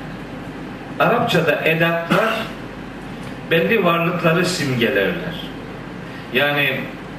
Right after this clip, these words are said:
mesela ma edatı belli varlıklar için kullanılır. Bunun alternatifi olan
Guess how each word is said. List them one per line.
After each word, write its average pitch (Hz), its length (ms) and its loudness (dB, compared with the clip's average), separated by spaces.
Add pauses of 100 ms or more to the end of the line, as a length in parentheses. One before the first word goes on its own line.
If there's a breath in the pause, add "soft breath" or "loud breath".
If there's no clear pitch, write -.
(100)
mesela 123 340 2
ma 143 500 4
edatı 139 580 2 (1000)
belli 180 300 4
varlıklar 160 500 4
için 147 400 0
kullanılır. 110 580 2 (840)
Bunun 202 260 6
alternatifi 165 800 4
olan 131 320 6